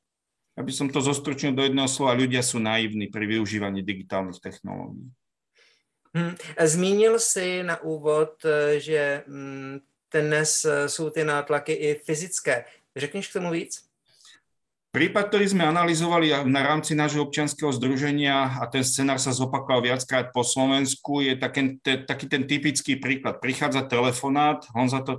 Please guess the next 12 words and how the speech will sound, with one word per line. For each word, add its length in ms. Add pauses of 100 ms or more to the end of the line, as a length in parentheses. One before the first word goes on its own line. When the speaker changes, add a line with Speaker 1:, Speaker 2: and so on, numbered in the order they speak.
(140)
Speaker 1:
či 160
Vojta 320
to 160
už 80
naznačoval, 880 (400)
prichádza 560
telefonát 640
väčšinou 560
k 80
osamelým 640
starším 560
seniorom 720